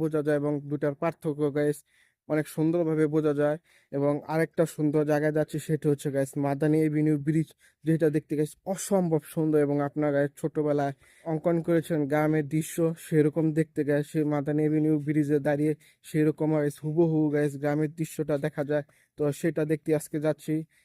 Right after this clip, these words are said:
Guys, মাদানী এভিনিউ ব্রিজে যেতে হলে guys এখান দিয়ে যেতে হয় এবং এই ব্রিজ আছে, বালুর ব্রিজ guys পার হতে হয়। এবং এই বালুর guys রাস্তাগুলো দেখতে পাচ্ছেন guys, অসম্ভব রাস্তা সুন্দর। তো গাইস,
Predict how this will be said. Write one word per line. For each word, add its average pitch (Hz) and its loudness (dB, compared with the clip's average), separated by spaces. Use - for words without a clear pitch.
Guys, 190 0
মাদানী 190 0
এভিনিউ 196 -2
ব্রিজে 185 -4
যেতে 185 -6
হলে 180 0
guys 175 -2
এখান 180 -4
দিয়ে 185 0
যেতে 180 -4
হয় 170 -2
এবং 160 -6
এই 170 -4
ব্রিজ 175 -6
আছে, 160 -10
বালুর 160 -4
ব্রিজ 165 -4
guys 160 -4
পার 165 -6
হতে 165 -6
হয়। 165 -6
এবং 147 -6
এই 165 2
বালুর 160 6
guys 156 2
রাস্তাগুলো 156 -2
দেখতে 123 -8
পাচ্ছেন 147 -8
guys, 156 2
অসম্ভব 160 2
রাস্তা 156 2
সুন্দর। 156 4
তো 170 0
গাইস, 175 2